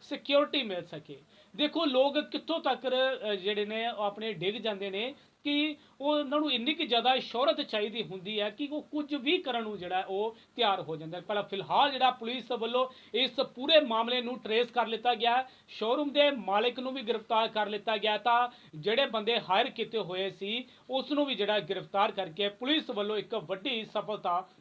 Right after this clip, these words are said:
ਹਾਸਲ ਕੀਤੀ ਹੈ। ਔਰ ਤੁਸੀਂ ਸੁਣੋ, ਪੁਲਿਸ ਅਧਿਕਾਰੀਆਂ ਦੇ ਜ਼ੁਬਾਨੀ ਕਿਸ ਤਰ੍ਹਾਂ ਇਸ ਪੂਰੀ ਮਾਮਲੇ ਨੂੰ, ਜਿਹੜੀ ਆ, ਇਸ ਪੂਰੀ ਵਾਰਦਾਤ ਨੂੰ ਇਹਨਾਂ ਲੋਕਾਂ ਵੱਲੋਂ ਅੰਜਾਮ ਦਿੱਤਾ ਗਿਆ।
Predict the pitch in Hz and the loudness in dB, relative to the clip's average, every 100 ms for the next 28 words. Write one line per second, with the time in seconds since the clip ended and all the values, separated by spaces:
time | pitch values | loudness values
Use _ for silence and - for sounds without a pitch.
0 | _ 214 226 - 233 - 156 165 185 208 | _ 0 0 0 -6 -6 -12 -10 -6 0
1 | 233 254 254 - - - 233 294 - 262 | 2 2 -2 -12 -20 -8 -2 0 0 0
2 | 285 285 - 254 285 - 285 247 208 233 | 2 0 -2 -2 -2 0 2 2 0 0
3 | 240 214 202 247 240 180 190 202 226 233 | 2 2 2 -2 -2 -2 -2 0 0 -4
4 | 240 - - 302 - 311 311 226 240 240 | -6 -16 -4 -2 0 2 2 2 0 0
5 | 269 254 269 277 285 277 - 190 196 202 | -4 -4 -2 0 -2 -6 -14 -4 2 2
6 | 208 269 254 196 196 202 208 208 202 208 | 2 0 0 -2 -2 0 0 2 2 0
7 | 208 208 208 214 185 170 175 175 208 208 | -2 -6 -4 -4 -4 0 0 2 -2 -2
8 | 208 180 202 190 190 214 175 180 247 269 | -6 -6 -6 -6 -4 -4 -4 -6 -2 -2
9 | 196 165 185 - 190 160 175 185 156 156 | -2 -8 -8 -8 -8 -2 -2 -2 -6 -10
10 | 143 127 | -12 -12